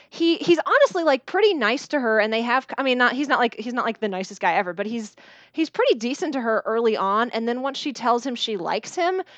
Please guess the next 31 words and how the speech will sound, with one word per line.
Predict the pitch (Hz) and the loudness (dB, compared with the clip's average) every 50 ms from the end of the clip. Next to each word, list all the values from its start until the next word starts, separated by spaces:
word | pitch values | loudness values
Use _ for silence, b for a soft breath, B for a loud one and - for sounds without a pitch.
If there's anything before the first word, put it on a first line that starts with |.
| B B | B B
he | - 254 294 247 | -4 -2 -2 2
just | 220 277 262 - - | 4 4 4 4 0
freaks | - - - 240 269 277 - - 254 | -6 -8 -4 -2 -2 0 0 2 4
out | 202 190 214 254 285 - - - | 6 8 8 8 6 4 2 2
and | 233 226 220 226 185 - _ | 2 2 2 0 -4 -4 _
doesn't | - 254 247 262 262 | 4 4 4 4 2
know | 240 240 | 0 -2
what | 226 226 | -2 -4
to | 220 | -4
say, | - - 226 214 226 220 | 0 2 4 4 4 4
and | 214 214 | 2 0
then | 214 214 208 | -2 -4 -4
just | 208 196 - | -6 -6 -6
starts, | - - 202 196 196 | -2 -2 -2 0 0
like, | - 185 190 175 | -2 -4 -2 -2
being | 208 190 180 165 | -4 -4 -4 -6
a | 156 | -10
jerk | 165 - 185 170 - - - | -12 -10 -10 -10 -10 -12 -12
to | - - | -12 -12
her. | - - - b b b b b b b b b b b _ _ | -12 -12 -14 b b b b b b b b b b b _ _
Um, | - 190 175 165 147 135 117 - - | -2 -2 0 -2 -4 -8 -8 -4 -2
and | 226 240 247 | 0 2 4
that | 247 - 220 | 2 2 2
very | 220 247 247 254 254 | 0 0 2 2 2
much | 254 247 240 - | 2 0 0 -2
feels | - - 233 226 226 226 214 | -6 -4 0 0 0 0 2
like, | 220 214 208 202 202 196 - b b b | 4 6 6 6 6 2 -2 b b b
how | - - - 196 214 226 247 269 | -10 -2 2 4 6 6 4 4
do | 214 247 | 2 2
you | 330 339 339 | 2 2 4
communicate, | - - 453 403 415 480 554 539 285 - - 277 208 165 - - - - | 4 2 2 2 2 2 2 2 2 0 0 0 -2 -2 -4 -6 -12 -16